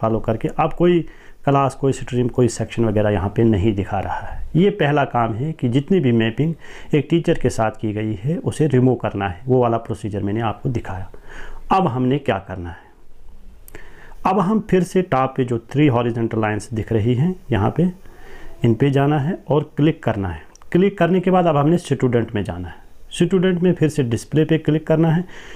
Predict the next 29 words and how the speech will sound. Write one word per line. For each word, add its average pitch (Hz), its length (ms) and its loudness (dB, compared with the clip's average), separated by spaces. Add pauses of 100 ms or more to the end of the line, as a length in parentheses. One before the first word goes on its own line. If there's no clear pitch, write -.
(120)
जो 160 120 6
ही 175 100 6
मैं 175 140 4
डिस्प्ले 143 320 2
पे 151 120 2
क्लिक 131 300 0
करूँगा, 127 300 2
तो 139 120 -2
यहाँ 117 180 2
पे 123 120 0
बच्चों 113 320 0
की - 140 -2
जो 107 100 2
है, 113 120 2
वो 131 140 6
डिटेल 120 440 2 (220)
निकलेगी। - 440 2 (420)
ठीक 165 180 2
है, 85 120 -8 (640)
तो 185 80 4
यहाँ 170 220 4
पे 180 80 2
फिर 170 160 2
से 180 140 2
राइट 135 240 2
की 156 100 0
तरफ 160 200 2
स्क्रॉल 147 360 2
करके 151 360 2